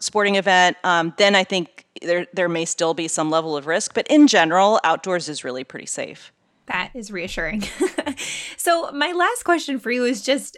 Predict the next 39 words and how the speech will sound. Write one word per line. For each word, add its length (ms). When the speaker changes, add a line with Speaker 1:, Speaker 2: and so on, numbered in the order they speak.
Speaker 2:
um, 480
it's 180
impossible 540
to, 320
to 180
make 200
you 80
do 160
this 280
or, 220
or 40
for 140
you 120
to 60
actually 320
do 100
this, 160
but 240
how 280
are 80
you 340
looking 560
at 480
where 240
the 100
pandemic 540
goes 400
from 280
here? 640
There 160
were 140
a 60
lot 240
of 80
stories 680
a 60
couple 280
months 260
ago 460